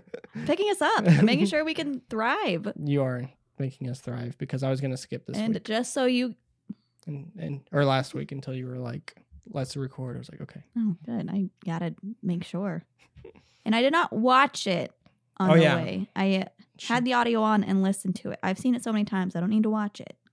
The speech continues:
Speaker 2: Just
Speaker 1: What color
Speaker 2: listen.
Speaker 1: are Dean's eyes?
Speaker 2: Blue.
Speaker 1: Okay. <laughs> Well, the next scene is actually with Dean. Um,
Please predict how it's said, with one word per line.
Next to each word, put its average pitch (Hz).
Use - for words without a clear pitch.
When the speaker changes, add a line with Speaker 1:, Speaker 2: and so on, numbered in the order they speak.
Speaker 2:
Just 156
Speaker 1:
What 175
color 170
Speaker 2:
listen. 160
Speaker 1:
are 147
Dean's 147
eyes? 131
Speaker 2:
Blue. 208
Speaker 1:
Okay. -
<laughs> 226
Well, 202
the 240
next 320
scene 214
is 190
actually 226
with 247
Dean. 170
Um, 151